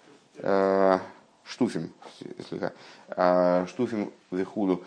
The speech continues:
Что, э, что не актуально для второго объяснения, которое он приводит, что вот, э, евреи были, погрязли в идолопоклонстве, и надо было, значит, то есть высказывание Раби Лезера Капора. Там это не надо, поэтому он не приводит, э,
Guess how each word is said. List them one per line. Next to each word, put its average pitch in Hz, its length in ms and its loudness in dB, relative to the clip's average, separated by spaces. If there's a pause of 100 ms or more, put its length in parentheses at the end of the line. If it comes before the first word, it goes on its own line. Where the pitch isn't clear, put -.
(180)
Что, - 320 0
э, 101 120 2
что - 280 0
не 135 160 2
актуально 147 680 2
для 95 300 4
второго 131 500 4
объяснения, 107 480 0
которое 92 340 0
он 90 80 0
приводит, 95 460 -2
что - 140 -6
вот, 85 220 -2
э, 85 220 -2
евреи 85 260 0
были, 80 300 -4 (460)
погрязли 90 440 4
в 80 120 -2
идолопоклонстве, 135 800 0
и 101 400 -6
надо 107 280 0
было, 95 340 -2 (100)
значит, - 260 -14 (460)
то 95 60 -2
есть 92 100 -6
высказывание 92 760 0
Раби 95 220 2
Лезера 92 320 0
Капора. - 400 -4 (960)
Там 117 160 4
это 95 160 -4
не 104 140 0
надо, 190 200 0
поэтому 123 340 -4
он 98 80 -2
не 95 60 -2
приводит, 104 360 -2 (340)
э, 50 420 -6